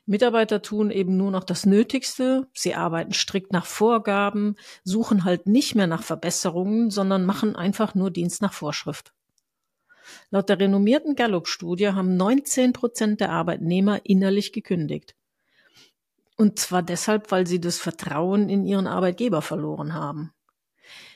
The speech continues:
Gallup beziffert die Kosten für derartige innere Kündigungen auf rund hundertdreißig bis hundertsiebzig Milliarden Euro.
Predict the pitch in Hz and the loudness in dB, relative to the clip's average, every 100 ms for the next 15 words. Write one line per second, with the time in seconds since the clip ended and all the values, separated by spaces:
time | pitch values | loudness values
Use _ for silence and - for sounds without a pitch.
0 | _ - 165 214 233 214 - 247 233 185 | _ -6 2 2 4 0 0 -2 -2 -4
1 | - 220 269 - 196 - 185 180 - 180 | -6 -4 -2 -2 -2 0 0 0 0 -2
2 | 180 170 175 180 180 165 165 214 254 214 | -2 -4 -2 0 0 0 0 2 2 2
3 | 175 170 180 196 202 180 - 180 180 180 | 0 -2 0 -2 -2 -4 -2 -2 0 -2
4 | 202 233 247 247 - 156 156 165 - 196 | 2 2 2 -2 -2 -2 -2 -2 -2 -2
5 | - 165 - 185 202 220 214 160 214 - | -2 -6 -2 0 0 0 -4 -6 -6 -6
6 | - 208 - 175 170 147 165 180 175 185 | -6 -4 -2 2 2 2 -2 -2 -2 -2
7 | 190 190 160 143 | 0 0 0 -2